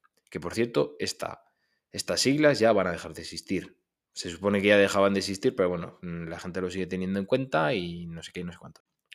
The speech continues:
Pues el tope se supone, se estima que van a ser hasta los noventa euros anuales, ¿vale? Estos son anuales. Pero ya, oye, ya es un gasto más que toca los cojones.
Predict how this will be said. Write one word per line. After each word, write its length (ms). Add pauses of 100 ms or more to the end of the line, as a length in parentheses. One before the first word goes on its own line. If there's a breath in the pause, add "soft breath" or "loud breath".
(280)
Pues 500
el 260
tope 520
se 220
supone, 640
se 140
estima 440
que 80
van 140
a 60
ser 300 (400 soft breath)
hasta 500
los 220
noventa 400
euros 260
anuales, 520 (120)
¿vale? 180
Estos 220
son 120
anuales. 500 (920)
Pero 180
ya, 200
oye, 380
ya 160
es 120
un 80
gasto 240
más 340 (200)
que 360
toca 300
los 180
cojones. 440